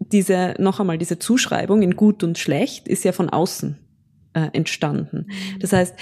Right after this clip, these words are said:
Speaker 1: je eher wir, wir unsere Natur akzeptieren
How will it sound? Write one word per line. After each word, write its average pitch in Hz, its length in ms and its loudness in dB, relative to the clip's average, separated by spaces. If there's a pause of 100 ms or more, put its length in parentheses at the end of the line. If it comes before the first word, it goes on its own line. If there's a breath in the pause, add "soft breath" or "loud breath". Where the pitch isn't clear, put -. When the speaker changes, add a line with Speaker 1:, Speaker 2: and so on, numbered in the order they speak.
(120)
Speaker 1:
je 185 320 2
eher 214 340 4
wir, 196 340 2 (320 loud breath)
wir 175 800 -2 (580)
unsere 185 440 2
Natur 185 800 0 (280)
akzeptieren 208 720 -2